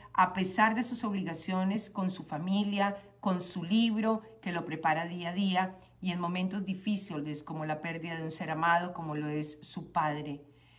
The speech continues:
Jamás, dice aquí ella, nos abandonó y siempre salió al aire y pudimos acompañarla en sus momentos tan duros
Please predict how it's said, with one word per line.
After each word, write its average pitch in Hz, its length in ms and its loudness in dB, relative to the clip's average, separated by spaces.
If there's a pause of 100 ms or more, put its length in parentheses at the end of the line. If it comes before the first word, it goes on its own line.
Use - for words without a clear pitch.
(140)
Jamás, 196 1040 2
dice 175 240 -8
aquí 190 280 -4
ella, 180 300 -2 (1400)
nos 180 200 -2
abandonó 165 880 4 (220)
y 202 100 0
siempre 269 880 2
salió 185 720 2
al 170 220 0
aire 262 500 4 (400)
y 220 100 4
pudimos 226 720 4
acompañarla 190 920 2 (240)
en 185 100 -2
sus 185 260 -2
momentos 185 720 -2
tan 156 340 0
duros 262 540 4